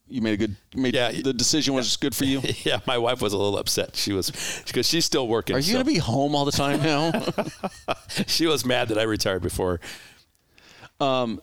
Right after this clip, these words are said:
Speaker 1: if somebody's interested in getting into this company, do they have to be already a defensive tactics instructor?
Speaker 2: Um, no, not necessarily. We have, we have people who don't do any of the instruction.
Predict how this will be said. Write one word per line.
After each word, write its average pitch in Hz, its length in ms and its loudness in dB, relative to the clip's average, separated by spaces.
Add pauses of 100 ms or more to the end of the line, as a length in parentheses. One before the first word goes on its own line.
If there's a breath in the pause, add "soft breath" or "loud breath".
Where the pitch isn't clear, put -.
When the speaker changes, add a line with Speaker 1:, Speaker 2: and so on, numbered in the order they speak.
Speaker 1:
if 131 180 0
somebody's 190 680 0
interested 139 880 0 (160)
in 113 320 0
getting 120 320 0
into 117 280 0
this 101 200 0
company, 107 340 -2
do 98 160 0
they 104 140 2
have 117 400 -2
to 117 80 -2
be 117 360 0 (140)
already 113 460 2
a 110 40 2
defensive 107 380 -2
tactics - 420 -2
instructor? 143 540 -2 (460 loud breath)
Speaker 2:
Um, 131 640 2 (500 loud breath)
no, 208 200 0
not 208 160 0
necessarily. 127 600 0
We 127 140 0
have, 139 220 0 (320 loud breath)
we 160 100 2
have 165 180 0
people 147 320 2
who 120 340 2 (180)
don't 135 200 0
do 123 140 0
any 120 220 2
of 110 140 0
the 107 100 2
instruction. 107 580 -2